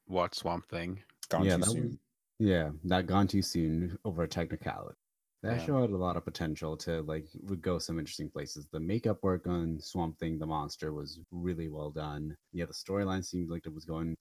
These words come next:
Speaker 3: but yeah, it was just cut too soon 'cause of a damn accounting error.
Speaker 1: Yikes! All right. Well, um, I don't have much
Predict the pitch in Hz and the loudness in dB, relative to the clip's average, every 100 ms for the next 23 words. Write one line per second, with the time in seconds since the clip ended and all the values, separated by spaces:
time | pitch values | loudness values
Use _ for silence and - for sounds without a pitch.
0 | - 95 98 143 147 101 82 87 - - | -4 -2 0 0 -2 -4 -8 -6 -6 -8
1 | _ _ 95 92 - 107 - 117 110 90 | _ _ -6 -6 -6 -6 -2 2 2 0
2 | 85 80 78 85 95 95 110 76 87 90 | -4 -4 -2 0 0 0 -2 -2 -4 -6
3 | 82 73 76 _ - - 85 90 - - | -8 -10 -10 _ -6 -4 -4 -2 -2 -4
4 | _ _ - 98 90 107 98 110 104 - | _ _ -4 -4 -2 -2 0 0 0 2
5 | 127 139 123 95 92 98 - - | 2 4 4 2 2 2 2 -6